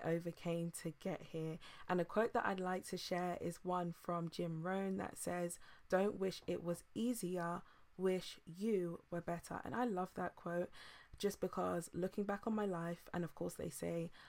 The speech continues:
hindsight is twenty twenty. <laughs> Sorry, I've always wanted to say that, so I felt very cool saying it.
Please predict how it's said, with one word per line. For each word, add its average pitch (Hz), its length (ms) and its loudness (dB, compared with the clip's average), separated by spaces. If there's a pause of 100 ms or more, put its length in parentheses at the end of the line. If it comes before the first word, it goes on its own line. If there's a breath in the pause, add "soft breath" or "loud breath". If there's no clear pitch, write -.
(120 loud breath)
hindsight 175 420 2
is - 120 -6
twenty 170 300 -2
twenty. 170 480 -2
<laughs> 185 60 -10 (1300 loud breath)
Sorry, 208 320 8
I've 247 260 6
always 214 280 6
wanted 208 240 4
to 208 80 -4
say 196 240 2
that, 190 260 0
so - 80 -2
I 185 120 2
felt 185 340 2
very 180 320 0
cool 180 160 0
saying 185 440 0
it. 190 280 0